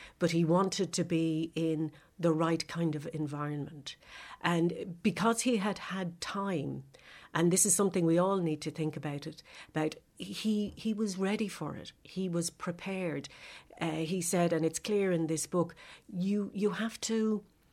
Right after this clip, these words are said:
sum up your life. You have to look back and think, was I, what did I do that was good? What did I do that was bad? You have to be able to forgive yourself, forgive other people. Um, and that ties into the near, uh,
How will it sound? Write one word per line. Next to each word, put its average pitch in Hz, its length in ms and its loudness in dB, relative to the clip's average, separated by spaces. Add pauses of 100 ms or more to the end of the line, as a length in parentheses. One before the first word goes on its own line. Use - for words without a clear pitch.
(180)
sum 214 400 2
up 202 240 -6
your 151 160 0
life. 143 420 -6
You 170 120 0
have 185 320 -8
to 185 480 -2
look 196 320 -2
back 175 440 -4
and 160 200 -4
think, 165 320 -6 (480)
was 156 280 -2
I, 151 180 -4 (680)
what 220 180 -2
did 208 160 2
I 190 100 2
do 180 240 0
that 170 120 -2
was 160 120 -6
good? 208 440 -2
What 175 160 -2
did 170 160 -4
I 151 120 -2
do 147 280 -4
that 143 200 -8
was 143 160 -8
bad? 190 460 -6 (440)
You 160 120 -6
have 175 120 0
to - 60 -12
be 180 80 4
able 165 160 4
to - 100 -4
forgive 170 380 0
yourself, 170 540 0
forgive 165 600 0 (120)
other 165 300 0
people. 165 560 -6 (520)
Um, 156 500 2
and 175 200 4
that 180 160 -2
ties 170 280 0
into 160 220 0
the 156 100 2
near, 156 280 2
uh, 151 80 -2